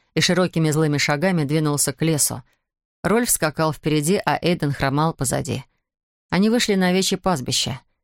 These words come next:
Когда Эйден с лязгом закрыл за собой калитку, Рольф был уже на опушке леса.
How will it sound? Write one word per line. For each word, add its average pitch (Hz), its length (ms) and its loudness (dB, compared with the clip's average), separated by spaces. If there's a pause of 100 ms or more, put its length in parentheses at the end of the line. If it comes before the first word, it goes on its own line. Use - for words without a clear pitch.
(140)
Когда 156 320 2
Эйден 160 320 2
с - 100 -2
лязгом 160 460 0
закрыл 151 400 0
за 143 100 0
собой 139 320 0
калитку, 139 580 -2 (320)
Рольф 170 300 2
был 170 220 2
уже 160 200 0
на 151 120 2
опушке 139 320 -4
леса. 131 400 -2